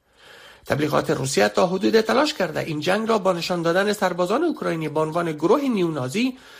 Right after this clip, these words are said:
و تلاش برای نازی زدایی اوکراین توجیه کند.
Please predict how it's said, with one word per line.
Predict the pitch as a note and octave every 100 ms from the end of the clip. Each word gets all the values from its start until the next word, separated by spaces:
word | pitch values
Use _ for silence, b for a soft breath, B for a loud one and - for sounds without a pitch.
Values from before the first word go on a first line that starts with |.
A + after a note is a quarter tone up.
| B -
و |
تلاش | G3 A3 D4+ D4+
برای | G3 G3 F#3+
نازی | F3+ D#3+ F3
زدایی | D#3+ E3+ F3 C#4
اوکراین | E4+ C3+ - C#3 C#3 -
توجیه | - A3 A3+ -
کند. | - - -